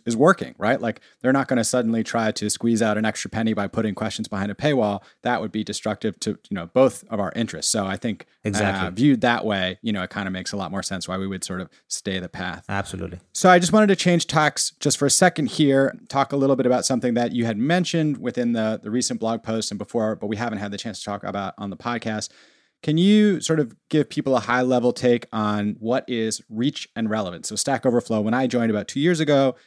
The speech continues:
Speaker 1: had three lines of business, talent, advertising, and teams.
Speaker 2: Yeah.
Speaker 1: We now have two. Uh, we have teams, and then we have reach and relevance, which in some ways combines, we're trying to combine the best of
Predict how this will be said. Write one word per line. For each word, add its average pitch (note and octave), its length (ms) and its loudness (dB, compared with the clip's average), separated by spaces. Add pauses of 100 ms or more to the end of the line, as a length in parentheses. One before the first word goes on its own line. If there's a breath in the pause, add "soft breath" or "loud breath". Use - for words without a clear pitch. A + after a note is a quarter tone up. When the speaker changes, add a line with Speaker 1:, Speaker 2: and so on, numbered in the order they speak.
(180 soft breath)
Speaker 1:
had G#2+ 120 -4
three A#2+ 180 -4
lines A2+ 220 2
of A#2 80 -4
business, A2 320 0
talent, A2 380 -4
advertising, G2+ 560 -6
and F#2 160 -6
teams. F#3 340 2
Speaker 2:
Yeah. F2+ 180 0 (180)
Speaker 1:
We B2 80 -2
now C3 160 4
have A#2 240 -2
two. C#3+ 440 6 (120)
Uh, G#2+ 200 0
we G#2 80 0
have G2+ 140 -6
teams, B2+ 440 4
and A2 120 -4
then G#2+ 60 0
we G#2 80 -2
have G2 160 -6
reach A#2 180 0
and A#2 80 0
relevance, G#2 460 0
which A#2+ 120 -2
in A2+ 80 0
some B2+ 200 0
ways A#2 180 2
combines, A2 720 0 (340)
we're A2+ 120 -2
trying B2+ 180 2
to A#2 60 0
combine A2 380 0
the G2+ 60 -2
best G#2+ 320 -2 (120)
of F#2+ 200 -6